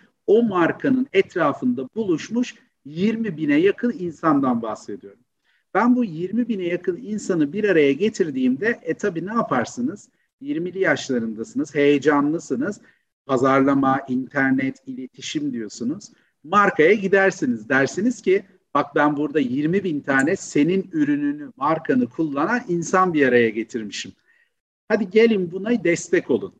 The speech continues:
Ne yazık ki hiçbir destek göremedim. Sonra sinirleniyorsunuz, gençsiniz. Hani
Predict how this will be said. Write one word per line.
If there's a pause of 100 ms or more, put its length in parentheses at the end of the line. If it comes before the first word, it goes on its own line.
(420)
Ne
yazık
ki
hiçbir
destek
göremedim. (240)
Sonra
sinirleniyorsunuz,
gençsiniz.
Hani